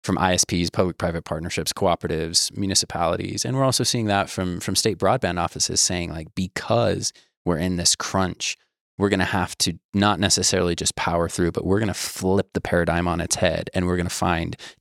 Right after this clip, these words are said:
different ways to use these tools, and we're gonna find different ways to perform analysis." And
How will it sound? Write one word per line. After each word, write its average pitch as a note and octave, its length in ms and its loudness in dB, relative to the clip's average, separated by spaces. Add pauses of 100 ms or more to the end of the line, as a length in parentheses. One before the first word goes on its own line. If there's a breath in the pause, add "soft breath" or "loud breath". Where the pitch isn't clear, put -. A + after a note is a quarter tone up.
(140)
different G2 400 0
ways - 320 0
to F2 100 -2
use F2 200 0
these E2 160 -2
tools, - 260 -4
and E2+ 80 -2
we're F2 60 -6
gonna F#2+ 60 -6
find F2 300 -2
different F#2 320 0
ways E2+ 200 0
to - 60 -8
perform F2 300 -6
analysis." F#2+ 580 -2
And - 300 -6